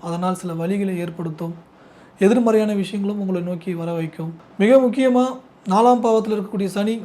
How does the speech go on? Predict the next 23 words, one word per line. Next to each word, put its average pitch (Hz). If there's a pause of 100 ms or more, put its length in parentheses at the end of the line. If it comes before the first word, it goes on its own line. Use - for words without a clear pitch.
ஏற்கனவே 202
வண்டி 208
வாகனம் 208
சம்பந்தமான 196
விஷயங்களை 190
விபத்துலாம் 185
கடந்து 202
வந்துட்டீங்க. 208 (640)
திரும்பியும் 269 (340)
கொஞ்சம் 208
கவனமாக 214
இருக்க 214
வேண்டும். 202 (600)
இந்த 202
காலகட்டங்கள்ல 214 (540)
உங்களுக்கு 190
கால் 196
சம்பந்தமான 185
விஷயங்களை 180
கொஞ்சம் 165
பாதிப்பை 170
கொடுக்கும். 165 (440)
தொடர்ந்து 247